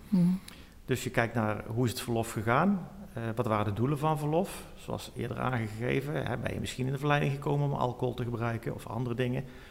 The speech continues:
Speaker 2: Ben je verkeerde vrienden tegengekomen? Hoe ben je daarmee omgegaan? Wie zijn die mensen eigenlijk? Moeten wij die leren kennen? Moeten we daar misschien gesprekken mee hebben om jou te beschermen tegen hen? Of hen te beschermen tegen jou als je jezelf overvraagt? Ehm,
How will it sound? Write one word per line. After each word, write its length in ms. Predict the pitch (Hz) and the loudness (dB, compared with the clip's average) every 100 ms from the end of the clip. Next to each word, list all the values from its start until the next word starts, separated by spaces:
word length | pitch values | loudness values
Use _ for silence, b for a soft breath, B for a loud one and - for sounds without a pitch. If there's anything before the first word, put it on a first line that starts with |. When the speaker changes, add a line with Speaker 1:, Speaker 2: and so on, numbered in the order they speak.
| B | B
Speaker 2:
Ben 120 | - | -2
je 60 | 110 | -2
verkeerde 340 | - 160 151 | 0 0 2
vrienden 320 | 139 147 143 143 | 2 2 2 2
tegengekomen? 720 | 143 127 127 139 131 127 135 B B B | 0 0 0 0 2 2 0 B B B
Hoe 160 | - | -4
ben 140 | 123 143 | 2 4
je 60 | |
daarmee 280 | 156 156 151 | 6 4 4
omgegaan? 600 | 135 127 123 117 120 127 B B B B | 4 2 0 0 0 -2 B B B B
Wie 180 | 110 110 | -6 -4
zijn 240 | 107 117 | 0 0
die 100 | 135 | 2
mensen 340 | 131 131 127 127 | 2 0 0 0
eigenlijk? 520 | 120 117 113 127 - | 0 0 0 -4 0
Moeten 200 | 113 113 | -2 0
wij 100 | 117 | 0
die 100 | 139 | 2
leren 240 | 143 139 | 2 2
kennen? 280 | 135 117 120 | 2 0 0
Moeten 200 | 113 - | -2 -6
we 60 | - | -6
daar 80 | |
misschien 260 | 104 - 123 | -6 -2 -4
gesprekken 420 | 123 - 147 143 | -4 -2 -2 0
mee 140 | 143 127 | -2 0
hebben 260 | 127 131 | 0 0
om 120 | 104 | 0
jou 160 | 101 92 | -2 -2
te 80 | 110 | -4
beschermen 420 | 113 131 117 113 | -4 -2 0 0
tegen 280 | 120 110 107 | 0 0 2
hen? 180 | 165 - B B B | 0 -2 B B B
Of 140 | - - | -4 0
hen 180 | 107 107 | 0 0
te 100 | 107 | -4
beschermen 420 | - 120 104 101 | -2 0 0 0
tegen 240 | 107 95 | -2 -2
jou 240 | 98 135 160 | -2 -2 -2
als 180 | 135 | -4
je 320 | 139 131 123 120 | -2 0 -2 -4
jezelf 520 | 127 131 131 123 120 | -6 -6 -4 -4 -2
overvraagt? 680 | 123 113 110 - 104 107 - - B B B B B - | -4 -4 -6 -8 -6 -6 -10 -18 B B B B B -12
Ehm, 340 | 117 120 113 | -8 -6 -4